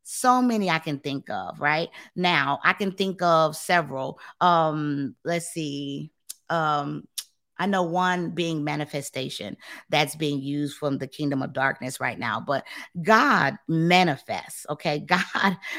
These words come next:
manifests. Well, demons manifest as well, but manifestation is taken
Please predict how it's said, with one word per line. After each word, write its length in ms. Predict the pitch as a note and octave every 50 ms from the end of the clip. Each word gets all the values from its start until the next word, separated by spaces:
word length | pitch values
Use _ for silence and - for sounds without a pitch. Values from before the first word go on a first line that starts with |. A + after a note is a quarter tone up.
| - - -
manifests. 720 | E3+ E3+ D#3 D3 D3 D3 - C#3+ C#3+ D3 E3+ F3 - -
Well, 420 | D#3 D3+ D#3+ E3 F3 - - - _ _ - -
demons 420 | E3 F3 F#3 F3 D3 C3+ - -
manifest 560 | - C3+ C#3 C3 B2+ B2+ - C#3 C3 C3 - -
as 220 | B2+ C3 B2+ -
well, 260 | D3 D#3+ D3 C#3 C3+
but 320 | C3+ - C#3 C3+ C#3 - - - - - -
manifestation 1400 | - F#3+ G#3 A3+ A#3+ C#4 D4+ E4+ E4+ - - G#3+ G3 F#3+ - - - F#3+ G3+ A3+ B3 A#3 - D3 C#3 C3+ C3+ - -
is 300 | D#3 D3+ C#3+ - - - _ _ _ _ _ _ _ - _ -
taken 720 | - - A#3 B3 C4+ C#4+ - - C3+ C3 B2 C3 C#3 C#3